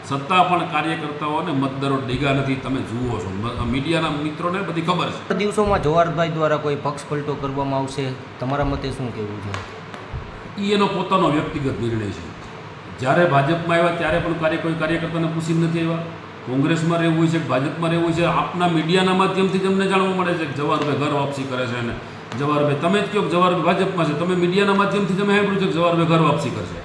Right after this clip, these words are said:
Speaker 1: કોંગ્રેસને ખબર છે, આ તો કોંગ્રેસને મજા આવે અત્યારે જુએ એટલે ગદગદિયા થાય કે જવાહરભાઈ આમ છે, તેમ છે. હવે જેથી કોંગ્રેસમાં હતા ત્યારે એના whip-ને મેન્ડેટ બધા ખિસ્સામાં રાખતા હતા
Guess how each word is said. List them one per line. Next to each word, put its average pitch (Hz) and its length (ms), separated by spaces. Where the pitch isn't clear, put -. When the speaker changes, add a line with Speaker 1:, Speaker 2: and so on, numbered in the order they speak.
Speaker 1:
કોંગ્રેસને 202 500
ખબર 196 280
છે, 170 60
આ 165 80
તો 160 100
કોંગ્રેસને 175 480
મજા 208 260
આવે 180 160
અત્યારે 143 280
જુએ 131 220
એટલે 127 280
ગદગદિયા 135 440
થાય 117 180
કે 139 60
જવાહરભાઈ 147 460
આમ 143 120
છે, 135 180
તેમ 135 140
છે. 139 80
હવે 160 100
જેથી 139 340
કોંગ્રેસમાં 170 640
હતા 180 160
ત્યારે 185 180
એના 185 140
whip-ને 175 340
મેન્ડેટ 175 320
બધા 165 160
ખિસ્સામાં 156 380
રાખતા 104 260
હતા 87 120